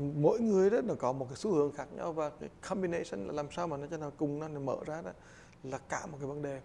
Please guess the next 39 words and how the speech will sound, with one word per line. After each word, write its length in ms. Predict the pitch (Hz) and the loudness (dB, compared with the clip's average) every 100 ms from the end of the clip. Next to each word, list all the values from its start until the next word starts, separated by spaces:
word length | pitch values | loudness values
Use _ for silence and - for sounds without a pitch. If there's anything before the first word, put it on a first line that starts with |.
| - - - - - - - - | -16 -20 -20 -20 -20 -20 -18 -2
Thì 280 | 151 139 156 | 0 0 -2
trong 120 | 160 | -4
trường 100 | 156 | -2
hợp 160 | 131 135 | 0 0
của 80 | 143 | -2
chị 100 | 139 | -2
Hồng 180 | 139 | 0
Vân 320 | 143 143 156 139 | 0 2 2 0
là 80 | |
một 200 | 135 120 | 0 -2
cái 80 | - | -2
trường, 180 | 135 127 - | -4 -6 -4
cái 80 | 131 | -6
case 460 | - 147 156 - | -2 -2 -2 -4
rất 100 | 131 | -2
là 60 | 190 | -2
đặc 200 | 147 - | -4 -2
biệt, 200 | 139 120 - | -2 -2 -6
là 100 | 135 | -6
bởi 160 | 127 | -6
vì 140 | 131 127 127 | -6 -8 -8
chị 60 | 131 131 135 | -8 -8 -8
là 100 | 135 | -8
một 120 | 127 | -8
cái 60 | 147 | -6
người 200 | 143 135 | -2 -2
mà 100 | 131 | -4
có 200 | - 120 123 | -6 -6 -2
cái 100 | 156 | -2
vòng 200 | 143 135 | -2 -4
xoắn 200 | - - 131 | -6 -8 -8
rất 260 | 127 - 254 | -6 -6 -6
là 200 | 143 131 139 - - | -6 -6 -10 -14 -6
mạnh 260 | 139 117 107 | -4 -4 -8
và 80 | 127 | -6
tốt. 160 | - - - - - - - - | -4 -4 -6 -20 -20 -20 -20 -12
Mà 140 | 143 135 | -6 -4
nhất 240 | 147 165 | -4 -4
là 240 | 143 135 | -4 -4